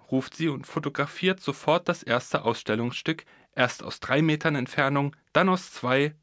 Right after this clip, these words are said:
dann aus fünf. Murphy beginnt völlig planlos, unnütze Dinge als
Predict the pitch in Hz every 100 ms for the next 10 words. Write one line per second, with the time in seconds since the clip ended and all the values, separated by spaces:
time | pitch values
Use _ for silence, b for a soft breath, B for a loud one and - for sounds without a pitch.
0 | _ 101 95 131 - 107 - - _ b
1 | b b b b b b 113 135 190 196
2 | 156 139 147 - - 151 110 - 127 120
3 | 147 143 135 - 170 185 175 - 143 127
4 | 135 - 120 120 -